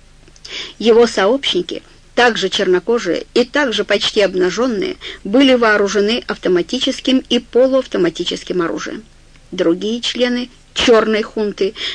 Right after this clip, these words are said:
держали под прицелом своих винтовок и ручных автоматов сотни-две одетых в хаки солдат, сидевших на тех самых местах, где когда-то приглашённые в студию зрители наблюдали за местными политическими дискуссиями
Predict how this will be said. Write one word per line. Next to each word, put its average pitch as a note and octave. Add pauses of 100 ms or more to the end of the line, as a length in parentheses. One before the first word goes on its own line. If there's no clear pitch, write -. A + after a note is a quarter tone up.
держали C4
под B3+
прицелом C4
своих F#3
винтовок F#3+
и G#3+
ручных G3+
автоматов A3+ (240)
сотни-две B3 (240)
одетых G3
в -
хаки F#3+
солдат, F#3+ (360)
сидевших B3+
на A3+
тех B3
самых F#3
местах, - (240)
где G3
когда-то G3+ (260)
приглашённые A3
в -
студию F3+
зрители A#3+ (220)
наблюдали B3
за G3+
местными A#3+
политическими F#3
дискуссиями B3